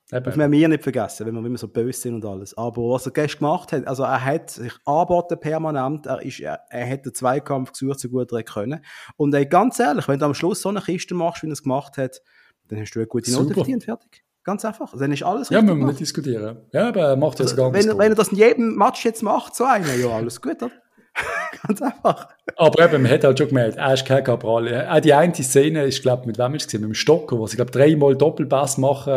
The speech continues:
Speaker 1: und dann am Schluss geht nicht, am sechzehner kriegt er den Ball und dann will er nochmal auf den Stocker legen. Glaub, ich glaub, es ist der Stocker gewesen.
Speaker 2: Ja.
Speaker 1: Aber geht ein zweiter irgendwie und dann hab ich einfach gedacht, der Cabral hat einfach eine Sekunde auf den Ball gestanden und sagt mal, BAM, und der Ball war drin gewesen.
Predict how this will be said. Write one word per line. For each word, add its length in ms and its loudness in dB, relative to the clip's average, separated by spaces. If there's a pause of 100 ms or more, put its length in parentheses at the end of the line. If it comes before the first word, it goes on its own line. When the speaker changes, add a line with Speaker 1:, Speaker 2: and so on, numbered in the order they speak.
Speaker 1:
und 180 -4
dann 140 0
am 80 -2
Schluss 480 -2 (340)
geht 240 4
nicht, 260 0
am 100 -2
sechzehner 580 4
kriegt 220 0
er 100 0
den 40 -4
Ball 200 6
und 60 2
dann 80 4
will 100 0
er 40 0
nochmal 380 2
auf 100 2
den 120 -6
Stocker 400 2
legen. 320 0
Glaub, 260 -2
ich 60 -20
glaub, 140 0
es 80 -10
ist 80 -12
der 60 -10
Stocker 320 -4
gewesen. 360 -4 (400)
Speaker 2:
Ja. 240 -10
Speaker 1:
Aber 300 6
geht 260 6
ein 100 2
zweiter 360 0
irgendwie 280 -2
und 100 -4
dann 180 -2
hab 100 -4
ich 120 -14
einfach 100 -6 (100)
gedacht, 260 -18
der 60 -6
Cabral 400 8
hat 160 6
einfach 240 2 (120)
eine 80 -6
Sekunde 480 6
auf 60 6
den 140 6
Ball 240 6
gestanden 500 2
und 100 0
sagt 200 -2
mal, 280 -6
BAM, 360 4
und 120 -10
der 40 -18
Ball 180 0
war 100 -4
drin 200 -10
gewesen. 280 -16